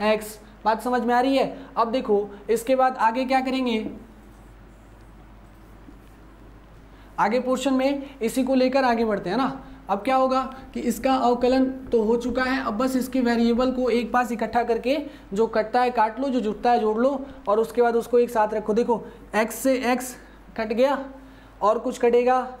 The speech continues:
नहीं कटेगा, है ना। तो यहाँ पे बचा क्या, वन upon log x plus log log x, और यहाँ क्या बचा, log x log x, नीचे x और x। चलो लिख लेते हैं, तो यहाँ हो जाएगा वन upon y dy by dx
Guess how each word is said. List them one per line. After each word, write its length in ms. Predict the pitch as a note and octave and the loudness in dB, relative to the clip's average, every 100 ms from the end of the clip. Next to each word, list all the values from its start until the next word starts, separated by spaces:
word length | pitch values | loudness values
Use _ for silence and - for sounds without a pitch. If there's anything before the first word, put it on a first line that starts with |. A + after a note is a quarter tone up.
| - | -6
नहीं 160 | G#3+ G#3+ | -4 -2
कटेगा, 320 | F#3+ F3+ F3+ | -4 -4 -2
है 80 | G#3+ | 0
ना। 280 | C4+ - - - - - | -2 -4 -16 -20 -20 0
तो 80 | A#3 | 2
यहाँ 240 | B3 A#3 B3+ | 2 0 -2
पे 80 | A#3+ | 0
बचा 300 | A#3 B3 C4 | 0 2 2
क्या, 220 | C#4 C4 F3 G3 | 2 0 -2 -4
वन 260 | G#3+ B3+ B3+ | 0 0 0
upon 340 | A#3 B3 B3+ B3 | 0 2 2 2
log 240 | A3+ B3 B3 | 2 2 2
x 220 | B3 - | -2 -2
plus 260 | A#3+ B3+ B3+ | 0 0 0
log 300 | A#3 A#3 A#3 | 2 2 2
log 300 | A3+ B3 C#4 D4+ - - G#3+ | 2 2 0 -6 -12 -6 0
x, 280 | G#3+ G#3+ - - - | 0 0 -12 -16 0
और 140 | G#3+ | 2
यहाँ 260 | A#3 A3+ A#3+ | 2 2 0
क्या 160 | B3 B3+ | 2 0
बचा, 300 | B3+ C4+ A#3 | 2 0 2
log 380 | A3 A#3+ B3+ B3+ | 2 2 2 0
x 220 | B3 A#3 | 0 0
log 280 | A#3 B3 B3 | 2 2 2
x, 120 | B3 A3+ | -2 0
नीचे 300 | A3+ A#3+ G#3+ A3 | 0 -2 -2 -2
x 160 | A3 - | -2 0
और 300 | G#3+ C4+ C4+ - - G3+ | 2 2 -2 -12 -8 -2
x। 300 | G3+ G3+ - - - | 0 -2 -10 -18 -6
चलो 340 | A3 A#3 A#3+ - G#3+ | 0 2 0 -2 -4
लिख 180 | A#3 | -2
लेते 260 | A#3+ A#3 B3 | 0 0 -2
हैं, 300 | G#3 - - | -6 -8 -6
तो 80 | G#3+ | -2
यहाँ 200 | A#3 B3 | 0 2
हो 100 | B3+ | 2
जाएगा 220 | C4 C4 A#3+ | 2 2 2
वन 220 | A3+ B3+ B3 | 0 0 -2
upon 360 | A3+ B3 B3+ A3+ | -2 -2 0 0
y 160 | A#3 A3 G#3 G#3+ - - G#3 | 2 0 0 -4 -8 -12 -4
dy 200 | G3 A#3 | 0 0
by 380 | A#3+ A#3+ A#3+ B3+ A3+ | 2 2 2 0 0
dx 520 | A#3+ A#3 A3 - | 0 0 -2 -4